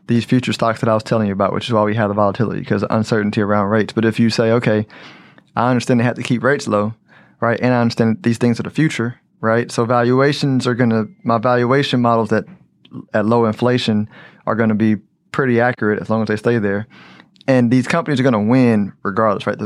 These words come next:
So the company's gonna win market share, you know, whether rates are high or low. That's gonna happen. The question is, you know,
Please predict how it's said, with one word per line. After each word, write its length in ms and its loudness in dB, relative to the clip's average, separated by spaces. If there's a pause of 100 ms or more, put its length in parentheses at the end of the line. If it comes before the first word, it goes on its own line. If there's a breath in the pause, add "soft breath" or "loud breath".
So 100 -8
the 80 -2
company's 280 0
gonna 160 2
win 220 2
market 300 0
share, 320 -2 (500 loud breath)
you 80 2
know, 120 2
whether 300 2
rates 260 0
are 40 -2
high 200 2
or 100 0
low. 240 -4 (140)
That's 160 -2
gonna 200 0
happen. 360 -2
The 60 -8
question 440 -2
is, 320 0 (640 loud breath)
you 80 0
know, 280 -2